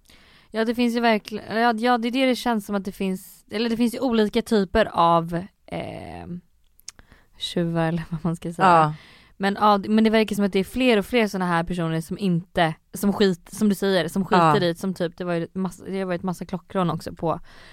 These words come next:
Speaker 1: Östermalm
Speaker 2: Ja.
Speaker 1: mitt på ljusa dagen, när man tänker att man ändå är någorlunda trygg,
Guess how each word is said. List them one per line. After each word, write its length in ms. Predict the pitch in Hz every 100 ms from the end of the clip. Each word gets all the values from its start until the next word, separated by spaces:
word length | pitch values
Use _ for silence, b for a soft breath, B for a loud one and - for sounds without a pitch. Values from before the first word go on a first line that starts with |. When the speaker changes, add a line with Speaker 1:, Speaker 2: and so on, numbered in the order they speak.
| B
Speaker 1:
Östermalm 500 | 190 170 202 202 247
Speaker 2:
Ja. 60 | 185
Speaker 1:
mitt 300 | 185 170 -
på 80 | 185
ljusa 420 | 180 165 - 170
dagen, 300 | 160 - 175
när 60 |
man 180 | 185 185
tänker 260 | 180 175 165
att 60 |
man 120 | 175 170
ändå 260 | 160 160
är 260 | 160 151 -
någorlunda 680 | 185 185 175 180 190 185 196
trygg, 500 | - 190 175 175